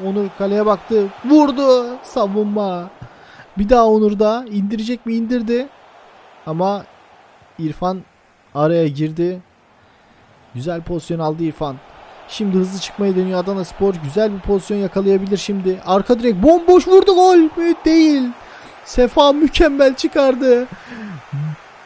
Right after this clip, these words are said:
O kadar boştu ki artık ben gol dedim. Yani, e, ağzından da çıktı.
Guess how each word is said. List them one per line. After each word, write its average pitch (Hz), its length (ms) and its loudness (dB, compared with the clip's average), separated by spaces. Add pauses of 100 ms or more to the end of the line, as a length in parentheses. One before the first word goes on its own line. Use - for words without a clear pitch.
(160)
O 202 100 6
kadar 277 420 6
boştu 254 340 2
ki 247 120 2
artık 233 400 2
ben 240 260 2
gol 254 300 4
dedim. 202 300 0
Yani, 214 280 2
e, 156 240 -2
ağzından 180 760 0
da 226 100 -2
çıktı. 220 500 -2